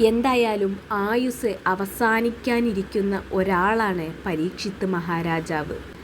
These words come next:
അങ്ങ് ഇനി അവിടെ പോയി എന്ത് ചെയ്താലും അത് ഫലിച്ചില്ലെന്ന് വരാം. മാത്രവുമല്ല, അങ്ങേക്ക് ഇത്രയും നാളും ഉണ്ടായ ഈ കീർത്തി, അത് നശിക്കാനാണ് പോകുന്നത്.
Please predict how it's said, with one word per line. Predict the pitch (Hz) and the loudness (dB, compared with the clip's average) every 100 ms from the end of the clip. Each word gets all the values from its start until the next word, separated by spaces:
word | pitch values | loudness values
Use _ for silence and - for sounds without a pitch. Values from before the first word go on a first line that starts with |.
| - | -4
അങ്ങ് | 254 269 311 | 0 2 4
ഇനി | 285 277 240 | 4 2 0
അവിടെ | 214 202 220 254 | -4 -2 -2 -2
പോയി | - 214 196 - | 0 2 2 -2
എന്ത് | 233 214 208 220 | -2 -2 0 0
ചെയ്താലും | 262 233 202 196 196 180 175 - | 0 2 0 0 -2 -2 -6 -8
അത് | 190 190 | -6 -4
ഫലിച്ചില്ലെന്ന് | 233 220 196 202 202 269 240 240 240 247 | -2 0 0 -2 -4 -4 0 2 2 0
വരാം. | 233 190 185 196 202 | -2 -2 -2 -2 -2
മാത്രവുമല്ല, | 185 185 185 220 226 208 175 165 - - - - - | -2 -4 -2 0 2 0 -2 -2 -4 -10 -16 -12 -2
അങ്ങേക്ക് | 190 208 233 240 247 - | 2 4 2 2 -4 -4
ഇത്രയും | 196 - - 269 294 269 | -6 -4 2 4 4 0
നാളും | 233 208 202 202 | -2 -2 -4 -4
ഉണ്ടായ | 208 196 202 202 202 185 - | -4 -2 -2 -2 -2 -4 -6
ഈ | 214 | -8
കീർത്തി, | 220 - 202 190 190 - - 175 - - - - - - | -8 -4 0 2 2 -2 -6 -6 -8 -16 -18 -16 -16 -2
അത് | 185 196 233 | 0 2 2
നശിക്കാനാണ് | 196 185 214 - 240 240 208 196 202 | 0 -2 -6 0 2 2 0 -2 -2
പോകുന്നത്. | 196 175 202 202 175 | -4 -2 -2 -2 -2